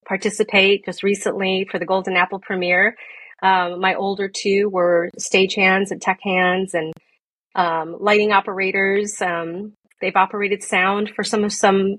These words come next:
some performances in the past, student performances.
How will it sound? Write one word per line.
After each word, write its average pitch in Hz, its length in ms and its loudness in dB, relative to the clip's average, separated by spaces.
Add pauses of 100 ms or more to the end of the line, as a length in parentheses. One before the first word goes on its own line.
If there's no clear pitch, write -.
some 208 180 0
performances 196 580 -2
in 202 80 -4
the 196 80 -4
past, 190 320 2
student 196 260 -4
performances. 180 760 0